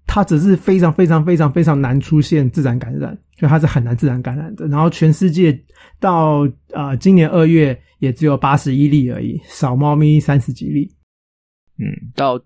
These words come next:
Speaker 2: 今年二月大概是一年的期间，大概猫就是一百一十五，狗就是八十一，就是其实就是几率非常低的意思。
Speaker 1: 对，对，对，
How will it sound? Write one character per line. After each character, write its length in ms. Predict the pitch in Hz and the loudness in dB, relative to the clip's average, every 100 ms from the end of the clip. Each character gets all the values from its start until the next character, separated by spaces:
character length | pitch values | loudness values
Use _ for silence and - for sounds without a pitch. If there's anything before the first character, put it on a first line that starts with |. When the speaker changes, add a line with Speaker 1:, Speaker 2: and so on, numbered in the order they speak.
| _ - | _ -6
Speaker 2:
今 160 | 139 | -2
年 160 | 135 123 | -2 -2
二 160 | 131 | -2
月 200 | 127 127 | 0 0
大 120 | 117 117 | -2 -4
概 120 | 113 | -4
是 100 | 113 | -2
一 160 | 127 | -2
年 180 | 113 92 - | -2 -6 -8
的 80 | |
期 200 | 80 - 82 | -8 -10 -8
间， 300 | 71 78 73 | -8 -8 -6
大 100 | 98 | -6
概 460 | 92 98 87 69 95 | -4 -4 -4 -4 -6
猫 260 | 107 110 | -4 -4
就 80 | 110 | -4
是 100 | 104 | -4
一 80 | 117 | -2
百 160 | 101 | -4
一 80 | 87 | -6
十 180 | 92 95 | -8 -6
五， 240 | 85 - - | -6 -6 -8
狗 200 | 95 87 | -8 -6
就 80 | 90 | -6
是 80 | 101 | -4
八 200 | 90 92 | -4 -6
十 140 | 80 | -10
一， 100 | 82 | -8
就 80 | 95 | -6
是 200 | 98 90 | -6 -6
其 160 | 90 | -6
实 100 | 85 | -6
就 80 | 90 | -4
是 140 | 92 98 | -4 -6
几 200 | - 90 | -6 -4
率 120 | 90 | -2
非 120 | 87 | -4
常 160 | 82 - | -6 -8
低 140 | 71 - | -12 -10
的 80 | |
意 120 | - - | -12 -14
思。 280 | - - - _ _ _ _ _ - | -16 -18 -18 _ _ _ _ _ -6
Speaker 1:
对， 140 | 135 | -4
对， 120 | 123 120 | -4 -8
对， 160 | 110 | -12